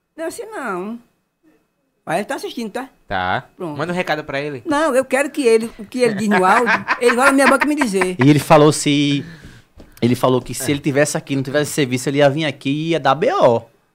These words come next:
Speaker 1: Ia fazer o quê? Você, a ele, eu mandei um áudio pra ele, "Você ia fazer o quê lá? O entrevistado sou eu. Você ia fazer o quê lá?"
Speaker 2: Você disse que o pau ia torar hoje, não foi?
Speaker 1: Foi, eu não sei fazer, vai fazer o quê lá, é?
Speaker 3: E aí, Rogério, quem, quem é que perturba mais ele lá do grupo?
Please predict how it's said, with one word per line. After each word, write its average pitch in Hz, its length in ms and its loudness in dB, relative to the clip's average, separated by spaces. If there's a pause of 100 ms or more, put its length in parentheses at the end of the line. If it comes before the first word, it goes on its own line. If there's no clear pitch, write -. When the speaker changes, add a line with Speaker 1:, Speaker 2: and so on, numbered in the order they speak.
(140)
Speaker 1:
Ia 349 140 -8
fazer 339 240 -6
o 330 60 -6
quê? - 240 -4
Você, 240 120 -6
a 285 360 6
ele, 254 220 2
eu 226 100 -8
mandei 240 200 -8
um 240 80 -6
áudio 240 120 -4
pra 233 120 -4
ele, 240 120 -6
"Você - 80 -8
ia 330 120 0
fazer 302 220 -4
o 294 60 -6
quê 294 180 -6
lá? 247 340 -2
O 339 40 -14
entrevistado 262 420 -8
sou 302 220 -6
eu. 220 220 -2 (680)
Você - 60 -10
ia 370 80 -6
fazer 330 180 -4
o 311 60 -8
quê 339 100 -6
lá?" 330 320 -2 (160)
Speaker 2:
Você 156 80 -8
disse - 140 -12
que 175 80 -10
o - 20 -20
pau 185 140 0
ia 196 100 -2
torar 180 320 4
hoje, 135 200 4
não 139 100 -14
foi? - 120 -4
Speaker 1:
Foi, 330 380 2
eu 302 160 -4 (100)
não 359 80 -6
sei 370 160 -2
fazer, 349 380 -2
vai 339 100 -2
fazer 330 220 0
o 320 60 -4
quê 339 100 -4
lá, 302 260 0
é? 175 140 -6 (2750)
Speaker 3:
E 196 120 0
aí, 247 80 4
Rogério, 156 280 6
quem, 196 200 0
quem 208 160 0
é 196 40 0
que 202 60 -14
perturba 185 380 2
mais 170 240 4
ele 147 140 0
lá 135 100 4
do 131 120 0
grupo? 127 300 -2